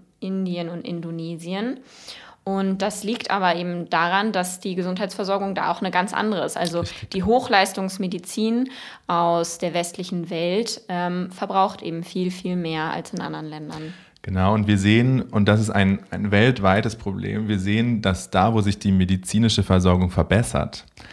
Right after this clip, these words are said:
Speaker 2: ähm, dass da die Emissionen steigen. Und es ist noch keinem Land gelungen, ähm, die, die,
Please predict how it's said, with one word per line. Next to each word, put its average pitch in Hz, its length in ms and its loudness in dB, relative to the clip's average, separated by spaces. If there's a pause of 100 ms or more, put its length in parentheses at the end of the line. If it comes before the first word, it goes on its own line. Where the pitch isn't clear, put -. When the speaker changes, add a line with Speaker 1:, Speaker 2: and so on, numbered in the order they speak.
(420)
Speaker 2:
ähm, 90 500 0
dass 87 180 -2
da 92 120 4
die 90 140 0
Emissionen 90 400 4
steigen. - 600 -2
Und 95 180 2
es - 220 -4
ist - 100 -6
noch 90 140 2
keinem 104 240 6
Land 98 360 4
gelungen, 85 600 4 (360)
ähm, 85 600 -4 (100)
die, - 520 -6
die, 87 640 0